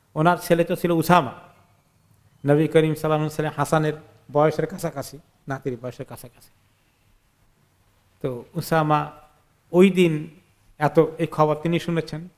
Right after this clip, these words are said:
ছোট্ট বালক, তিনি রাসূলুল্লাহ সাল্লাল্লাহু আলাইহি ওয়াসাল্লামের কাছে আসেন নাই সেদিন।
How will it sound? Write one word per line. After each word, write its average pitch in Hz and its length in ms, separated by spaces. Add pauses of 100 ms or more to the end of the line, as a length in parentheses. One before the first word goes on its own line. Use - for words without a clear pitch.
ছোট্ট - 200
বালক, 131 300 (840)
তিনি 139 160
রাসূলুল্লাহ 135 500
সাল্লাল্লাহু 127 380
আলাইহি 131 140
ওয়াসাল্লামের 135 100
কাছে 135 280
আসেন 135 280
নাই 117 220
সেদিন। 104 220